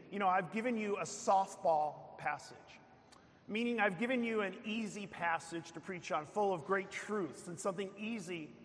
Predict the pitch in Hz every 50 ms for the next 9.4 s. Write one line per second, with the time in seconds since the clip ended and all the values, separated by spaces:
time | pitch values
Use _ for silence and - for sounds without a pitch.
0 | - - - - 190 165 - - 202 190 180 170 147 175 - - 170 156 156 156
1 | 151 170 196 196 175 - - 143 127 135 131 - - - - - - - - -
2 | - - - - - - - - 185 202 214 226 240 233 - - 226 226 220 202
3 | 185 190 180 170 - 185 190 185 - - 269 277 262 214 - 202 185 180 175 180
4 | 175 175 175 208 214 208 208 208 202 - 214 202 190 147 143 135 180 - - -
5 | - - - - - - - - - - - 165 190 190 208 214 202 190 185 202
6 | 208 208 226 214 202 196 196 190 202 190 170 190 190 - - 165 156 143 135 -
7 | - 180 202 190 - - - - - - - - - - - - - - - 156
8 | 165 175 185 185 190 190 190 185 190 196 196 180 175 180 170 - 185 180 175 170
9 | 165 165 170 - 175 165 175 202